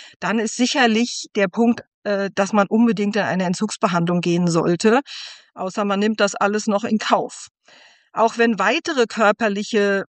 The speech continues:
Probleme aufgetreten sind, der Hausarzt feststellt, "Oh, da gibt's Blutbildveränderungen, das ist ja nicht so in Ordnung, wie sieht's denn aus mit Ihrem Alkoholkonsum?"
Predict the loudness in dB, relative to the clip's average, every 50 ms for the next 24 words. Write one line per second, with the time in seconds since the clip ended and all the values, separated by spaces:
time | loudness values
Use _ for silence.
0 | _ -4 -2 -2 0 2 2 2 2 0 -2 -4 -6 -4 -6 -8 -8 -6 -4 -4
1 | -2 -2 -2 -2 0 0 0 0 -2 -2 0 0 2 2 2 2 2 2 2 0
2 | 0 0 0 0 0 -2 -4 0 0 0 0 0 0 0 0 0 0 -2 -2 0
3 | 2 2 2 0 0 -6 -6 -4 -2 -2 -2 0 0 -2 -2 0 0 0 2 2
4 | 2 2 2 0 -2 -2 -2 -4 -4 -6 -6 -8 -4 0 0 2 2 0 0 0
5 | 0 0 0 0 0 0 0 0 0 0 0 0 2 0 0 -2 -4 -4 -4 -6
6 | -6 -4 -4 -2 0 0 0 0 0 0 0 0 0 -2 0 2 2 2 2 2
7 | 2 2 2 2 0 0 -4 -4 -4 -2 -2 -2 0 0 0 0